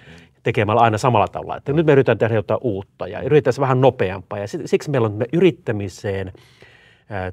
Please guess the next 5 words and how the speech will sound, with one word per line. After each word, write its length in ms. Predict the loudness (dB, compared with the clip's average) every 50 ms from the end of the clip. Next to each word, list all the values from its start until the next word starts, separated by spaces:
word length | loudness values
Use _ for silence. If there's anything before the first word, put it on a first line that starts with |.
| -10 -10
ja 300 | -6 -4 0 0 0 -2 -2
yrityksen, 720 | -4 -2 0 0 0 0 -4 -8 -4 -6 -4 -4 -6 -8 _ -6
yrittämisen 720 | -4 -4 -4 -4 -4 -6 -4 -4 -4 -4 -4 -4 -6 0
verottamista 1200 | 0 2 2 2 0 -2 _ -12 -10 -10 -10 -10 -12 -14 -18 -20 -20 -20 -20 _ -10 -8 -8 -8 -10 -12 -20 -20 -14 -4
keventävä 600 | -2 -2 0 0 -2 -2 -4 -6 -8 -8 -8 -8